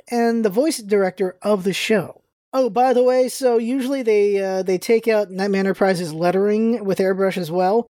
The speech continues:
but in this nine screen part, when they showed Nightmare Enterprises, 'cause he was early in the episode, the Nightmare Enterprises is showing again.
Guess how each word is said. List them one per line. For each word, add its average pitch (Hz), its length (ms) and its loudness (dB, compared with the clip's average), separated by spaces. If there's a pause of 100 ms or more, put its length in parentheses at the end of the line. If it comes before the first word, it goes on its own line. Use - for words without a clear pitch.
(200)
but 220 260 0
in 240 140 2
this 220 160 -2
nine 208 260 0
screen 277 280 -2
part, 269 260 2
when 208 80 -4
they 202 100 -4
showed 214 220 2
Nightmare 190 300 -2
Enterprises, 196 440 0
'cause 165 160 -2
he 175 80 -2
was 160 160 0
early 175 220 2
in 180 80 0
the 185 80 -2
episode, 208 480 0 (300)
the 220 200 0
Nightmare 214 280 0
Enterprises 190 400 -2
is 160 60 -4
showing 175 340 0
again. 156 360 -4